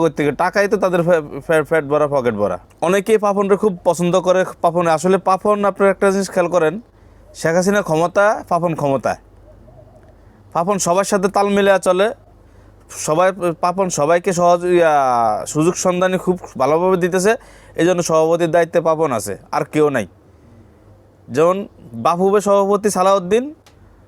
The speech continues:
বিসিবি সভাপতি সা-, পাপন, এই ছাড়া কোনো বাংলাদেশে দ্বিতীয় কোনো ব্যক্তি নাই।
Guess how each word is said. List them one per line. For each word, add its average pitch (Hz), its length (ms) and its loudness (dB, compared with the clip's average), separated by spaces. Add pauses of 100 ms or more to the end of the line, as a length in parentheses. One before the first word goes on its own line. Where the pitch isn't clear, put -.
(340)
বিসিবি 175 400 0
সভাপতি 185 560 0 (380)
সা-, - 240 -8 (440)
পাপন, 156 300 -2 (920)
এই 208 180 2
ছাড়া 196 300 2
কোনো 185 200 -2
বাংলাদেশে 160 380 0 (180)
দ্বিতীয় 170 240 0
কোনো 147 160 0
ব্যক্তি 147 300 -2
নাই। 104 140 -4